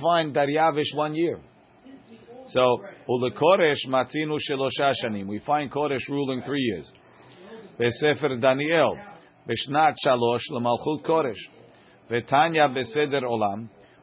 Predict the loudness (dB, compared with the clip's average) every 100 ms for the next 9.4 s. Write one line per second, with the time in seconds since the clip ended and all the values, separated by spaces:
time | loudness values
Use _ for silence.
0 | _ 0 4 4 4 2 0 -8 -6 0
1 | 2 6 4 4 -2 -4 -2 -4 -4 -2
2 | -2 -2 -4 -6 -6 -6 -6 -4 -2 0
3 | 0 0 -4 -20 -20 -20 -20 -20 -18 -8
4 | -6 -4 2 4 6 4 2 -4 -4 -2
5 | -2 -2 0 0 2 0 0 2 2 2
6 | -4 -6 -10 -20 -20 -20 -20 -20 -20 -16
7 | 0 2 4 4 4 2 -4 -18 -20 -20
8 | -20 -20 -20 -20 -20 -18 -8 -4 0 0
9 | 0 -2 0 0